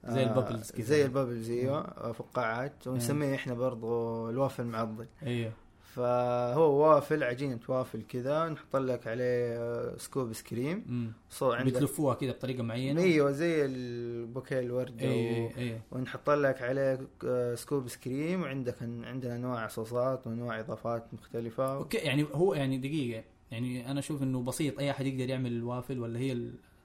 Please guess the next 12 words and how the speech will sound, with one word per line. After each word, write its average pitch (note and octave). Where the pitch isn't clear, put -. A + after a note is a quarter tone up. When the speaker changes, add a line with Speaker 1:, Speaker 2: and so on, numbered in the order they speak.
Speaker 1:
الخلطة C#3+
السرية C3
في A#2+
الوافل B2+
حقكم A#2
يعني، A2
ولا؟ G#2+
Speaker 2:
هو C#3+
ال-، C3
السر D#3+
في -
الشكل. B2+